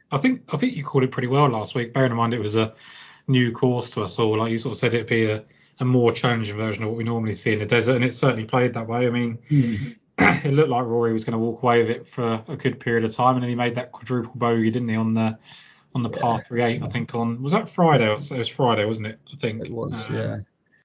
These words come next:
Speaker 2: He could have lapped the field, honestly. Like, he,
Speaker 1: Yeah.
Speaker 2: he obviously showed a, a bit of rust, um, but we've seen that how many times with Rory where he should win and he, he doesn't, and that's what puts you off taking him at such, like, a short
Speaker 1: Yeah,
Speaker 2: price.
Speaker 1: just,
Speaker 2: Even,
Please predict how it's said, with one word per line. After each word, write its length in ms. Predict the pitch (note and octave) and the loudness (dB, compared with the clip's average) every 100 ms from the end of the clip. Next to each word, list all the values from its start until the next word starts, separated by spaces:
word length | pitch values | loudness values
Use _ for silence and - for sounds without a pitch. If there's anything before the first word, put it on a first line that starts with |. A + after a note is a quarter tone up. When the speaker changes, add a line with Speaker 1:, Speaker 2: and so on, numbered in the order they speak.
| _ _ | _ _
Speaker 2:
He 100 | D3 | -4
could 140 | D#3 C#3+ | 0 0
have 80 | |
lapped 240 | A2+ A2 - | 0 0 -4
the 80 | F2+ | -4
field, 400 | - A#2 A2+ G#2+ | 2 4 4 2
honestly. 480 | A2+ A2 - A2 | 0 -2 -4 -2
Like, 240 | G#2+ G#2 G2+ | -2 -2 -4
he, 320 | F#2+ - C#3 | -8 0 2
Speaker 1:
Yeah. 280 | C3 D#3 D3 | 2 0 2
Speaker 2:
he 120 | D3 C#3 | 4 4
obviously 300 | A2 - G#2 | 4 -2 -4
showed 280 | - A#2 A2 | 2 4 4
a, 120 | - F#2+ | -2 -6
a 80 | |
bit 180 | G2 C3 | -4 -2
of 100 | G#2+ | 2
rust, 600 | G#2+ A2 A2 - - - - _ _ _ _ | 4 4 4 -2 -8 -10 -18 _ _ _ _
um, 400 | G#2+ G#2+ G#2 G#2+ | -4 0 0 0
but 260 | G#2+ A#2+ - | 0 0 0
we've 140 | C#3+ | -2
seen 300 | C#3+ D#3+ F3 | -2 -2 0
that 160 | D#3 - | 0 -2
how 160 | C3 C#3+ | -2 0
many 140 | C#3+ | 0
times 280 | C#3 C3+ A#2 | 0 -2 -4
with 100 | A2 | -4
Rory 180 | A#2 A2+ | -2 0
where 80 | A2+ | -2
he 80 | |
should 220 | G#2 A#2 A2 | -4 -6 0
win 180 | A#2 | 0
and 140 | A2+ A2 | 0 -2
he, 180 | G#2 - | -4 -8
he 100 | G#2 | -8
doesn't, 340 | A2 A#2+ A#2+ | -4 -4 -4
and 100 | G2+ | -8
that's 220 | A#2 - - | -8 -8 -4
what 160 | A#2 - _ _ | -6 -6 _ _
puts 260 | C#3 - | -6 -4
you 120 | B2 | -4
off 100 | B2 | -4
taking 400 | - C3 D3+ D3 | -2 -2 0 -2
him 60 | A2 | -6
at 80 | - | -6
such, 320 | - F2+ - | -8 -8 -12
like, 100 | G#2 | -14
a 60 | G2+ | -12
short 280 | - A2 | -8 0
Speaker 1:
Yeah, 100 | A3+ | 2
Speaker 2:
price. 280 | G#3 F3 E3+ | 4 4 2
Speaker 1:
just, 200 | G#2+ - _ - | 0 -10 _ 0
Speaker 2:
Even, 360 | D3+ C#3+ A#2+ | 4 4 2